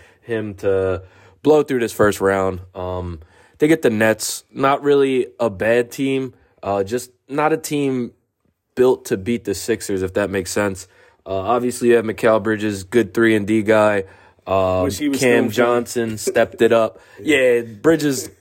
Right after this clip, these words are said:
Speaker 1: not being in Philly is
Speaker 2: <laughs> Yeah.
Speaker 1: should be a crime.
Speaker 2: <laughs> Yeah, it should
Speaker 1: Uh,
Speaker 2: be. <laughs>
Speaker 1: I, I just feel like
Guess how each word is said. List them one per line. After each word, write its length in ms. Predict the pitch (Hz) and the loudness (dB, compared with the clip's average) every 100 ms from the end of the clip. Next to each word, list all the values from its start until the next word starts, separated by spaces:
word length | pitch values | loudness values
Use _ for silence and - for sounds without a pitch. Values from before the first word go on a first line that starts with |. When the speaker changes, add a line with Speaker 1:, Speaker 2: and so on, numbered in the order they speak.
| 160 | -12
Speaker 1:
not 260 | 147 139 131 | -2 0 2
being 140 | 127 117 | 2 0
in 80 | 104 | -2
Philly 400 | - 113 107 95 | 0 2 2 0
is 280 | 95 90 | -4 -6
Speaker 2:
<laughs> 60 | - | -12
Yeah. 140 | 139 | -10
Speaker 1:
should 160 | 127 113 | -8 -4
be 100 | 110 | -2
a 60 | 95 | -4
crime. 460 | - 107 101 104 | -2 -2 0 0
Speaker 2:
<laughs> 20 | |
Yeah, 40 | 214 | 0
it 500 | 190 165 156 135 113 | 0 0 -2 -2 -4
should 160 | 107 104 | -2 -2
Speaker 1:
Uh, 160 | 101 95 - | -2 -6 -12
Speaker 2:
be. 80 | - _ | -14 _
<laughs> 160 | _ - | _ -2
Speaker 1:
I, 140 | 175 170 | 0 2
I 40 | 196 | 0
just 160 | 226 | 0
feel 140 | 214 220 | 2 4
like 400 | 196 165 - | 4 0 -6